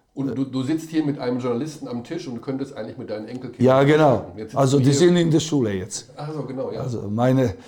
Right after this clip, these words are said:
Speaker 2: <laughs> Luca ist in der Schule,
Speaker 1: Luca ist
Speaker 2: gut,
Speaker 1: in der Schule.
Speaker 2: dann, dann ist sowieso.
Speaker 1: Alles klar, ja.
Speaker 2: Also, vielleicht sehen wir uns heute Abend, na, nach dem und vor dem Spiel und so weiter. Oder morgen.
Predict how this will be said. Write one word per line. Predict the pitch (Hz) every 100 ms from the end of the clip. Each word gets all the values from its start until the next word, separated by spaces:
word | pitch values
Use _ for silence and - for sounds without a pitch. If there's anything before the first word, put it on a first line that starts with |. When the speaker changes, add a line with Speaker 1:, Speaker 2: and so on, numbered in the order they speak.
| -
Speaker 2:
<laughs> | 143 - 135 170 - 143 - - -
Luca | 123 151 151
ist | 147 -
in | 135
der | 127
Schule, | 120 151 160 156
Speaker 1:
Luca | 139
ist | 214
Speaker 2:
gut, |
Speaker 1:
in | 120
der |
Schule. | - - 107
Speaker 2:
dann, | 135 135 139 127 - _ _
dann | 127 131
ist | 131 -
sowieso. | 113 139 135 107 107
Speaker 1:
Alles | -
klar, | 95 90 -
ja. | -
Speaker 2:
Also, | 113 101 98 - - _ _ _ _ _
vielleicht | _ - 127 131
sehen | 110 135 127
wir | 131
uns | 127 -
heute | 131 127 135
Abend, | 139 120 104 98 - _ _ _ -
na, | 123 - - -
nach | 123 143
dem | 139 135
und | 123
vor | - 139 123
dem | 117
Spiel | - 139 123
und | 104
so | 98 104
weiter. | 95 95 -
Oder | 110 110
morgen. | 113 101 120 127 113 107 95